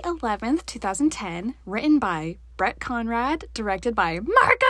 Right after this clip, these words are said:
Siega! <laughs> New characters? Um, I don't think so.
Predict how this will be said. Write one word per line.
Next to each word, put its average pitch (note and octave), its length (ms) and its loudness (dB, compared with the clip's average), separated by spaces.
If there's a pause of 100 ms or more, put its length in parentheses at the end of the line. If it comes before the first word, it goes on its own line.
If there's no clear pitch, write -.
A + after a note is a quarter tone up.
(140)
Siega! A4 3000 2
<laughs> - 60 -20 (540)
New F4 160 2
characters? B3+ 1040 -2
Um, A3 360 -8
I A3 80 -4
don't D4 160 -2
think F4 200 -4
so. - 340 -4